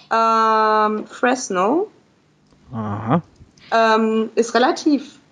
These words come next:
Speaker 1: langweilig an sich, aber ich hab da halt eine Bekannte oder jemanden, den ich in San Francisco kennengelernt hab, die hab ich, äh, in, die wohnt halt in Fresno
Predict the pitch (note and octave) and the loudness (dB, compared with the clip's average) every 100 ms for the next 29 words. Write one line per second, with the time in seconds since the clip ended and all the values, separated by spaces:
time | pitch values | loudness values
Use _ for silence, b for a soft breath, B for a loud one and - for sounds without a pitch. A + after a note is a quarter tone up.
0 | _ _ b b b b A3+ G#3+ G3+ F4 | _ _ b b b b -2 0 2 2
1 | F4+ - D#4 - G#3+ G#3+ C4+ D#4+ G3+ G3+ | 0 0 -4 -4 -6 -2 -2 0 -2 -2
2 | - A3+ A3 G#3+ G3 F#3+ - - G#3 F#3+ | -4 -2 0 2 2 0 -6 -10 -6 -4
3 | F#3 - G3+ C4 C#4+ - - F#3+ G3 G3 | -4 0 0 0 -4 -2 0 0 2 2
4 | G3 G3 G3 F#3+ - G3 G3 G#3+ - A3 | 0 0 -4 -6 -6 -6 -6 -6 -4 -4
5 | A#3 A3+ A3+ A3+ A3+ A#3 - B B B | -2 0 0 0 0 -2 -4 B B B
6 | G#3+ F#3 G3+ - - F3+ F3+ - F#3+ F#3 | -2 0 -2 -4 0 2 0 -2 -4 -4
7 | - - F#3 G3+ G3 F3+ E3 G#3+ A3+ A#3+ | -6 -2 0 0 0 -4 -2 -2 0 0